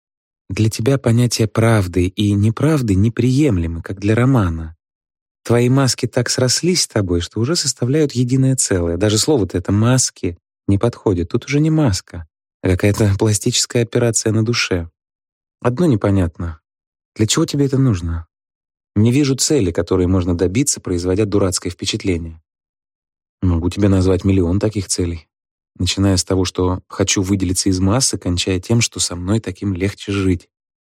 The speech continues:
Впрочем, если ты помнишь классиков, всякое искусство лишено цели, так что возможен вариант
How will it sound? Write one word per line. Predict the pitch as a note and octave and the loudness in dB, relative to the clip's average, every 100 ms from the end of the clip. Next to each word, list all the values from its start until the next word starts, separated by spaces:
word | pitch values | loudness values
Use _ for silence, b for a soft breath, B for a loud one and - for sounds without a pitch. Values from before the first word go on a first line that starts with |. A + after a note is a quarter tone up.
| _ - | _ -6
Впрочем, | G#2+ A2 F#2 F#2+ | -2 0 0 2
если | F2+ - | 0 -2
ты | F#2 | -4
помнишь | F#2+ F#2 F2+ - | 0 2 0 0
классиков, | G2 D3 D3+ - E2+ - _ _ _ _ | 0 2 0 -2 -6 -10 _ _ _ _
всякое | - G2+ - F#2 | -2 0 0 -2
искусство | - F#2 - C#3+ - G2+ | 0 -4 0 0 0 0
лишено | F2 F#2 G2 F#2+ A2 | 0 0 2 2 2
цели, | - F#2 D#2+ | 0 -2 -2
так | E2 G#2+ | -6 -6
что | - C#3+ | -4 0
возможен | C#3 C3+ C#3+ C3 | 2 2 2 2
вариант | A#2 A#2 C3 B2+ | 2 2 2 0